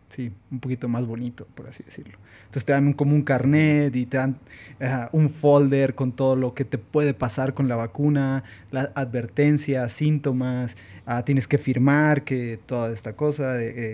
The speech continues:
eh, si estás de acuerdo, bla, bla, bla. Pero al final, obvio, tienen también unas jeringas, ah, que son como, pues, contienen un poco más de tecnología que las que hay aquí.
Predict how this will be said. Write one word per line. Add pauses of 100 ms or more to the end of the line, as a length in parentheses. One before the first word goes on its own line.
(120)
eh, (220)
si
estás
de
acuerdo,
bla,
bla,
bla. (580)
Pero
al
final,
obvio,
tienen (300)
también
unas
jeringas, (460)
ah,
que
son (380)
como, (380)
pues, (160)
contienen
un
poco
más
de
tecnología
que
las
que
hay
aquí.